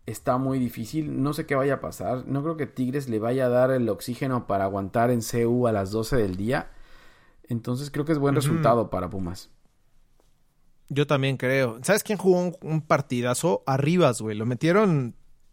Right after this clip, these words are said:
Speaker 2: este, como de marca personal a, a Guiñac. Y no le hizo, no le hizo una,
Speaker 1: No
Speaker 2: güey,
Speaker 1: hizo
Speaker 2: creo.
Speaker 1: nada Guiñac,
Speaker 2: O sea, es-,
Speaker 1: ¿no?
Speaker 2: fue un, fue un, un juegazo que se aventó. Sí, creo que nada más tuvo una.
Speaker 1: ¿Arribas no es el que se rompe el brazo cada juego?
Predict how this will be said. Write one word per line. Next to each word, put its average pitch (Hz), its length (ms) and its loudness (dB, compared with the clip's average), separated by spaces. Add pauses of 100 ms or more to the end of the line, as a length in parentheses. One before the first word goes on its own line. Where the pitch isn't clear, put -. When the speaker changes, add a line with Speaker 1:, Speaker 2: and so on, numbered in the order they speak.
(180)
Speaker 2:
este, 120 440 -6
como 135 260 0
de 131 100 2
marca 156 400 2
personal 131 480 0
a, 139 220 4
a 110 300 -4
Guiñac. 110 540 -6 (1400)
Y 131 460 -2
no 160 100 4
le 196 100 4
hizo, 160 320 4 (120)
no 151 320 -2
le 196 80 0
hizo 185 180 4
una, 185 380 6
Speaker 1:
No 135 80 2
Speaker 2:
güey, 151 140 0
Speaker 1:
hizo 156 120 0
Speaker 2:
creo. 180 200 6
Speaker 1:
nada 120 120 2
Guiñac, 104 280 -4
Speaker 2:
O - 20 -6
sea, 151 100 4
es-, 131 120 2
Speaker 1:
¿no? 175 140 -6 (140)
Speaker 2:
fue 180 180 0
un, 208 220 2
fue - 160 0
un, 202 480 0 (300)
un 175 160 0
juegazo 170 580 2
que - 80 -14
se 135 140 2
aventó. 131 360 0
Sí, 180 200 -2
creo 185 160 2
que 202 80 8
nada 196 140 6
más 170 60 4
tuvo 180 220 0
una. 165 240 0
Speaker 1:
¿Arribas 185 320 2
no 190 60 -6
es 175 100 -10
el 202 80 -4
que 160 80 -4
se - 120 -2
rompe 139 280 0
el 147 80 0
brazo 120 300 2
cada 143 180 2
juego? 147 460 -4